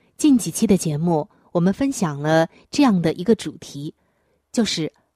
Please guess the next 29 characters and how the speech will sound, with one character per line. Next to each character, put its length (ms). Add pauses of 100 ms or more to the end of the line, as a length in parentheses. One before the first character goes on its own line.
妈 260
妈 160
的 140
品 300
质 260 (320)
决 260
定 260
孩 300
子 140
的 100
未 180
来。 240 (880)
这 140
话 320
一 140
点 140
儿 60
也 80
没 160
错。 300 (960)
很 200
多 120
人 320
可 160
能 200
不 100
以 120
为 200
然， 260